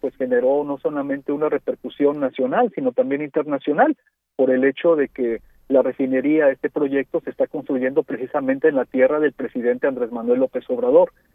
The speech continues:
junto con el Tren Maya, como tú bien lo sabes, pues que son de los proyectos más importantes de este sexenio, y entonces es ahí la importancia de realmente, eh, establecer esa mesa de negociación donde,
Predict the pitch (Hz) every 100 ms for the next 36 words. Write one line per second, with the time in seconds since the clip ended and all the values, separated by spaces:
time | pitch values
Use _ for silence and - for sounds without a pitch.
0 | _ - 143 139 139 131 127 147 156 156
1 | 165 170 - 254 240 - 147 143 131 _
2 | _ _ 135 143 151 - 143 151 175 -
3 | 127 - 127 147 143 143 127 135 131 139
4 | 151 131 - - 135 170 - 165 185 156
5 | 123 135 - 127 127 - 156 143 127 -
6 | _ _ - 131 123 151 143 147 156 139
7 | 143 147 156 139 127 127 135 196 - 147
8 | 123 120 123 127 147 147 143 - 151 131
9 | _ _ _ 127 123 117 - 127 - 127
10 | 127 - 151 151 156 147 139 151 139 131
11 | 139 95 - 170 175 185 _ _ _ 127
12 | 131 127 120